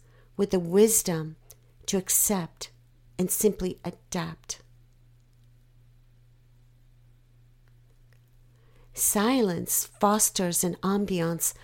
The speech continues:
of introspection, inviting us to acknowledge our shortcomings and enhance our strengths. Silence kindles us in the courage to grow, to evolve,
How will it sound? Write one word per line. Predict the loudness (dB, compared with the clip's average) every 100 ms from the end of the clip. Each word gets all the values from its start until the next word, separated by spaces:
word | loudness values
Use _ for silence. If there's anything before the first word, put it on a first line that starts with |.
| -8
of | -4 0
introspection, | 0 0 -2 -2 -4 -2 -2 -2 -10 -14 -20 -20 -20 -20 -20 -20 _ -20 -20 -20 -20 -20 -8
inviting | 2 2 4 4 6 4 2
us | 0 0
to | 0
acknowledge | 0 2 4 4 2 -2 -2
our | -2 0
shortcomings | -2 -4 -4 -4 -4 -4 -4 -6 -8 -12 -12 0
and | 4
enhance | 4 2 2 4 2 -2 -4 -4
our | -2
strengths. | 0 0 0 -2 -2 -4 -6 -8 -20 -20 _ -20 -20 -20 -20 -20 -20 -20 -20 -20 -20 _ -12
Silence | -2 0 0 0 0 0 0 -2
kindles | 0 2 4 2 0 0
us | -2 0 -2 -4 -12 -2
in | 0
the |
courage | 0 0 4 4 2 -4 -8 -10
to | -8 -8
grow, | -4 0 0 -2 -8 -14 -20 -20 -6
to | 0 2
evolve, | 2 2 2 0 -4 -10